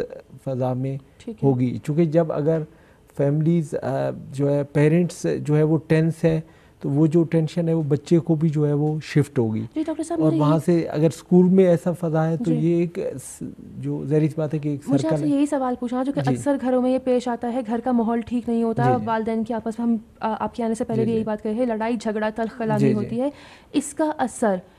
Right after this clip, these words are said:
Speaker 2: यानी एक लड़ाई का वालिदैन के बीच में असर बच्चे पे किस हद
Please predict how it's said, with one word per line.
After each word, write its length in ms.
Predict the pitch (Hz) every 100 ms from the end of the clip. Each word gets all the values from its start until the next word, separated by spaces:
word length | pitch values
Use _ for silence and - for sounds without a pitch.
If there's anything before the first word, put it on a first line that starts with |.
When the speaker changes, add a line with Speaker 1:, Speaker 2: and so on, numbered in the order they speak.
| - -
Speaker 2:
यानी 420 | 240 226 233 226 208 - _ _ - 226
एक 180 | 262 254
लड़ाई 340 | 240 233 240
का 140 | 240 226
वालिदैन 400 | 214 220 226 247
के 100 | 262
बीच 200 | 226 247
में 80 | 247
असर 280 | 214 254 214
बच्चे 260 | 220 -
पे 120 | 277 285
किस 280 | - 294
हद 60 | -